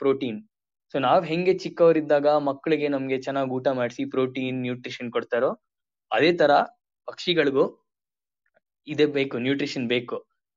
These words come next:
And this comes in the form of termites. So, ಈ ಟಾನಿ ಈಗಲ್ಸ್ ಎಷ್ಟು ಬುದ್ಧಿವಂತ ಅಂದ್ರೆ, just ಮಳೆ ಆಗೋ ಮುಂಚೆ ಮಕ್ಕಳನ್ನ ಹಾರೋ ತರ ರೆಡಿ ಮಾಡಿರುತ್ತೆ,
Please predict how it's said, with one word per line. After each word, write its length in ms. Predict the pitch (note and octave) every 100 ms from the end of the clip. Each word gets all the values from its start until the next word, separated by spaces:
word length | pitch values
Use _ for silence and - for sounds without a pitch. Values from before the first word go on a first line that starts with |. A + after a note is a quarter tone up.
| C#3
And 120 | C#3
this 160 | C#3 F3 E3+
comes 280 | D3 E3 D3+
in 80 |
the 60 | C#3
form 300 | C3+ C3 F3+
of 40 | - -
termites. 520 | C#3+ A#2+ G2+ - - _ _ _ _ _ _ -
So, 300 | C#3+ C#3 C#3
ಈ 180 | C#3+ C#3+
ಟಾನಿ 380 | E3 G3+ A3+ G#3
ಈಗಲ್ಸ್ 300 | E3+ F3+ F3
ಎಷ್ಟು 240 | C#3+ -
ಬುದ್ಧಿವಂತ 400 | D#3+ D#3 D#3 D3+
ಅಂದ್ರೆ, 240 | D3+ D3+ E3+
just 500 | C#3 D#3 - - F3+
ಮಳೆ 200 | C#3 F#3+
ಆಗೋ 260 | F#3 F3
ಮುಂಚೆ 540 | D#3+ D#3 D#3 F#3 - _ _ -
ಮಕ್ಕಳನ್ನ 400 | - - F3 D3 D#3+ A#3 _ _ -
ಹಾರೋ 220 | C#3 D#3+
ತರ 200 | D#3 E3
ರೆಡಿ 220 | F3 B2+ C3+
ಮಾಡಿರುತ್ತೆ, 460 | A#2 A#2 A2 -